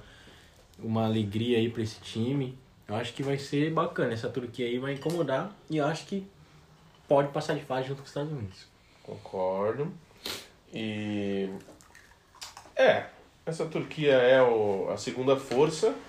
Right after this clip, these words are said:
Speaker 2: Porém, temos um Japão aqui de Rui Hashimura. Nosso japonegro maravilhoso.
Speaker 1: Então.
Speaker 2: Que já chegou fazendo barulho já.
Speaker 1: Ele tá arrebentando nos amistosos do Japão.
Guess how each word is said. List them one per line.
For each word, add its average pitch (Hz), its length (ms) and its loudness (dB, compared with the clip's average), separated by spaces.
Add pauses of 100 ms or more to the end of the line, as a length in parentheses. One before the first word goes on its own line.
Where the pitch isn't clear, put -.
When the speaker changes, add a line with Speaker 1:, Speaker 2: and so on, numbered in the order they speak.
(280)
Speaker 2:
Porém, 196 580 6 (500)
temos 139 280 0
um 165 100 4
Japão 139 640 4
aqui 131 480 -2 (1000)
de 131 180 -6
Rui 143 440 0 (100)
Hashimura. 101 840 -4 (1500)
Nosso 120 420 -4
japonegro 113 880 -2
maravilhoso. 110 1080 2 (1000)
Speaker 1:
Então. 117 440 -2 (120)
Speaker 2:
Que 117 120 -6
já 127 140 6
chegou 147 320 0
fazendo 160 300 6
barulho 135 380 8
já. 107 300 4 (520)
Speaker 1:
Ele 107 160 -2
tá 127 180 -2
arrebentando 151 840 0
nos 120 200 0
amistosos 113 500 -2
do 110 120 -4
Japão. 120 440 -2